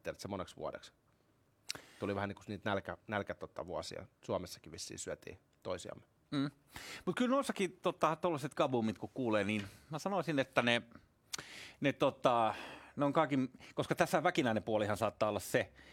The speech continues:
Speaker 2: että kun tässä ruvetaan nyt oikeasti pelkäämään toista aaltoa, kolmatta aaltoa, eiks niin, ja sit vedetään vähän käppyrää, niin tässä ikävällä tavalla katoo tällainen niinku hedonistisen elämän peruskivi,
Speaker 1: Mm.
Speaker 2: jossa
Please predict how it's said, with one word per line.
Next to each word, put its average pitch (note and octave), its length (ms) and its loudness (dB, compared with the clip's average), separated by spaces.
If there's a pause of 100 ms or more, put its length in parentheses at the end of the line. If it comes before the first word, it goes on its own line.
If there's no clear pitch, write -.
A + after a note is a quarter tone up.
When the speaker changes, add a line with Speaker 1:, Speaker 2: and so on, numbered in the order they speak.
(160)
Speaker 2:
että G#2 380 0
kun - 140 -10
tässä G#2 200 0
ruvetaan A2 600 0
nyt B2 240 -8
oikeasti A#2 420 -2
pelkäämään F#2+ 560 2
toista G2 300 0
aaltoa, F2+ 220 0
kolmatta F#2+ 400 0
aaltoa, F#2 560 2
eiks F2 180 -4
niin, G2+ 340 0
ja G2 100 0
sit F#2+ 140 -6 (140)
vedetään G2+ 320 0
vähän G2+ 140 2
käppyrää, G2 560 2
niin G2+ 160 -2 (420)
tässä A3 280 0
ikävällä C#3+ 420 4
tavalla G2 520 4 (480)
katoo B2 300 4
tällainen G#2 400 4
niinku G2 440 0 (340)
hedonistisen G#2 840 2 (500)
elämän G#2 380 4
peruskivi, F#2 640 0 (480)
Speaker 1:
Mm. - 60 0
Speaker 2:
jossa A#2 400 0